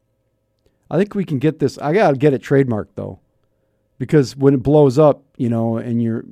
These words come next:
you're doing the merch, you know, you got the Oh, my geez hats and the Oh, my geez, uh, you know, overcoats and such.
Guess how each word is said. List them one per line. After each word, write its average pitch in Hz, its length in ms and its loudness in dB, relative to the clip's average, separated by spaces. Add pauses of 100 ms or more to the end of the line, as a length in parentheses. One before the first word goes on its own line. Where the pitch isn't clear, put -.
you're 113 140 -8
doing 123 240 0
the 104 60 -4
merch, 123 540 -4 (920)
you 117 100 -8
know, 110 260 -8
you 110 80 -10
got 113 220 -6
the 98 160 -8 (140)
Oh, 143 180 2
my 147 120 4
geez 131 300 0
hats 131 520 -4 (1160)
and 120 120 -6
the 113 80 -6
Oh, 143 200 2
my 143 100 4
geez, 127 540 -2 (100)
uh, 120 360 -2
you 123 120 -6
know, 110 300 -6 (140)
overcoats 127 600 -2
and 113 100 -8
such. - 420 -10